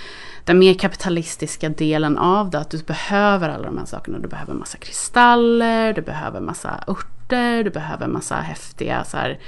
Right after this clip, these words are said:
pendlar och sånt där. Och tarotkortlekar behöver du hur många som helst, men det behöver man ju egentligen inte, utan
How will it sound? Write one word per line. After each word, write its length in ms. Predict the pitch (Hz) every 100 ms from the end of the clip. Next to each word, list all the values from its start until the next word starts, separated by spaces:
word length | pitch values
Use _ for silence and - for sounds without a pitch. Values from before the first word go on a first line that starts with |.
| - - - - -
pendlar 840 | 175 196 175 170 196 220 208 208
och 260 | 214 208
sånt 200 | 208 214
där. 200 | 180 185 226 - - - -
Och 200 | - -
tarotkortlekar 1160 | 190 190 202 165 - - 175 - 175 208 180 180
behöver 320 | 170 143 -
du 60 |
hur 120 | 160 147
många 220 | 143 147
som 180 | - 175
helst, 380 | 208 - -
men 180 | 185 175
det 120 | 175
behöver 540 | 175 190 - 233 226 208
man 200 | 180 175
ju 120 | 165
egentligen 400 | - - - -
inte, 340 | - - - - -
utan 360 | - 160 156